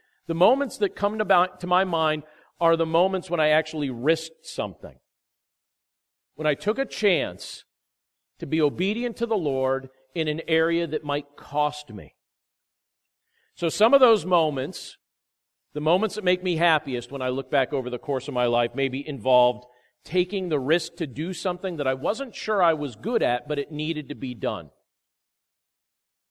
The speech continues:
So I took the risk and did it. Or there's a couple moments,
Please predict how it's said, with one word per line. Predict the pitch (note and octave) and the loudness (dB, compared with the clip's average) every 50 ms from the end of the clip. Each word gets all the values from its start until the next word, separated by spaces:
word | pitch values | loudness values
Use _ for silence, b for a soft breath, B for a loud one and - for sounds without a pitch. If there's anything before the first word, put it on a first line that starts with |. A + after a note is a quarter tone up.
| _ _ _ _ _ _ _ _ _ _ _ _ _ _ | _ _ _ _ _ _ _ _ _ _ _ _ _ _
So | - - | -10 -8
I | C#3 C3 | -6 -4
took | - F#3+ F#3 F#3 | -2 -4 -4 -2
the | F#3+ F3 | -2 0
risk | D#3 C#3+ C3+ - - D3+ | 0 0 0 -2 -4 -8
and | C#3 B2+ | -4 -2
did | C#3+ C#3+ A#2 | -2 -2 -2
it. | A2+ - | 0 2
Or | - B3 D4 D4+ G#3+ D3+ B2+ C3 C#3+ | 2 4 6 6 6 6 6 4 2
there's | D3 E3 D3+ - | 0 -2 -4 -6
a | - | -2
couple | - - B3 - A#3+ G#3+ F3+ | 0 0 2 2 2 2 2
moments, | D#3 D3 C#3 C3+ C3 C3+ D3 D3+ - - | 2 2 2 2 0 -2 -4 -6 -10 -16